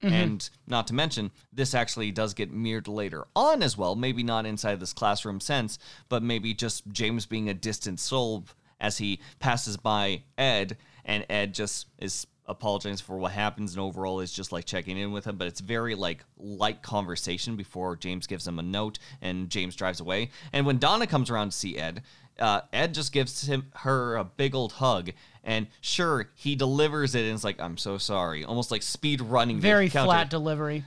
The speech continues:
Speaker 2: I, I think that's just more so the actor trying to fit into the shoes, if you will, more than I am, "This is the character" feeling. Because
Speaker 1: It's hard
Speaker 2: genu-
Speaker 1: to say.
Speaker 2: It's hard to say,
Speaker 1: 'Cause we
Speaker 2: but
Speaker 1: see the actor open up more as the show continues.
Speaker 2: We do.
Speaker 1: But his delivery of these lines is generally pretty flat.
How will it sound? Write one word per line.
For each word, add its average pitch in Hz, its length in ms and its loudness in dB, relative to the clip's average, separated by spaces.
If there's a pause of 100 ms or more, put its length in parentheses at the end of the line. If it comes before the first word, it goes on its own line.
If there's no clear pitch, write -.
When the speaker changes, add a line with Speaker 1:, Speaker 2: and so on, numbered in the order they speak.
Speaker 2:
I, 143 140 2 (120)
I 151 40 4
think 156 200 0
that's 139 180 2
just 135 180 2
more 127 160 4
so 123 220 2
the 107 160 2
actor 107 260 2
trying 101 300 -2
to 101 120 0
fit 98 240 -4
into 95 220 -6
the 87 100 -6
shoes, 90 640 -2 (160)
if 107 160 -8
you 98 80 -4
will, 92 160 0
more 104 320 0
than 98 160 -4
I 92 180 -2
am, 92 400 -4
"This 98 220 -2
is 95 80 -6
the 87 100 -10
character" 82 380 -6
feeling. 82 480 -8 (240)
Because 131 200 2
Speaker 1:
It's 135 60 4
hard 339 140 8
Speaker 2:
genu- 214 60 2
Speaker 1:
to 185 60 2
say. 147 400 0
Speaker 2:
It's - 140 2
hard 294 220 6
to 226 60 0
say, 170 320 2
Speaker 1:
'Cause - 160 -6
we 262 80 6
Speaker 2:
but - 60 4
Speaker 1:
see 339 80 6
the 339 140 4
actor 208 380 4
open 180 300 4
up 151 120 2
more 165 280 4
as 143 120 2
the 139 80 -2
show 151 260 0
continues. 147 720 0
Speaker 2:
We 185 100 2
do. 113 220 0 (460)
Speaker 1:
But 185 180 4
his 208 240 4
delivery 202 500 4
of 214 60 2
these 190 160 0
lines 160 600 4
is 160 280 -2
generally 160 600 0
pretty 170 240 -2
flat. 147 500 -2